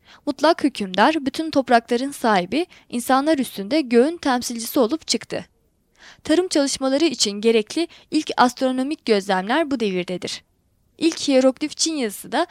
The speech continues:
bu devirde ortaya çıktı. Bugünkü Çin yazısının temeli budur. Efsanevi imparator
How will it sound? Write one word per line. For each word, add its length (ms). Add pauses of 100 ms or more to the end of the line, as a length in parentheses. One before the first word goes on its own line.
(240)
bu 100
devirde 340
ortaya 340
çıktı. 400 (1200)
Bugünkü 420
Çin 180
yazısının 520
temeli 440
budur. 320 (640)
Efsanevi 560
imparator 720